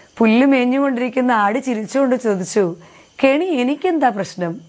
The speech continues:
നിന്റെ മാത്രം പ്രശ്നമല്ലേ?" എലിക്ക് വീണ്ടും സങ്കടമായി.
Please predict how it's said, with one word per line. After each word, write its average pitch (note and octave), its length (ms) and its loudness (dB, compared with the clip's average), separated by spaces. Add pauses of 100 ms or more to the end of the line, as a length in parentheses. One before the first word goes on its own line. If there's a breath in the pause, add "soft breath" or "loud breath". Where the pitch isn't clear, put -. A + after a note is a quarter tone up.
നിന്റെ G#3 360 2
മാത്രം C4+ 540 -2
പ്രശ്നമല്ലേ?" F3+ 680 -6 (600 loud breath)
എലിക്ക് C#4 280 2
വീണ്ടും C4 420 0
സങ്കടമായി. F3 540 -2